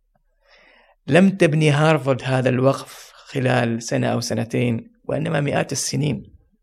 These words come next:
هارفارد انبنت، هارفارد انبنت على وقف خلال مئات السنين، واليوم أكلمك عن أكثر من خمسة وخمسين مليار، مليار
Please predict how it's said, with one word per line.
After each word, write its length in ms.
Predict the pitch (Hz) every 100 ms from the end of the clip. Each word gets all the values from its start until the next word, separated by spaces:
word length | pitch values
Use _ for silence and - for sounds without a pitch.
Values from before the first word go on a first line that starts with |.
| _ _ _ _ -
هارفارد 560 | 151 170 160 160 160
انبنت، 460 | - 131 147 160 160 -
هارفارد 400 | 151 160 151 135
انبنت 340 | 131 147 147
على 180 | 131 131
وقف 460 | 147 151 - - - _ _ _ - _ -
خلال 240 | - 170
مئات 260 | 156 165 -
السنين، 400 | - 147 151 139
واليوم 500 | 139 147 143 - -
أكلمك 420 | - 143 135 131 120
عن 320 | 131 131 - - - - -
أكثر 260 | 139 -
من 140 | 139 135
خمسة 320 | 151 143 139
وخمسين 560 | - 131 131 143 135
مليار، 680 | 127 120 123 131 135 123 - _ _ _ _
مليار 600 | 143 139 123 131 123 -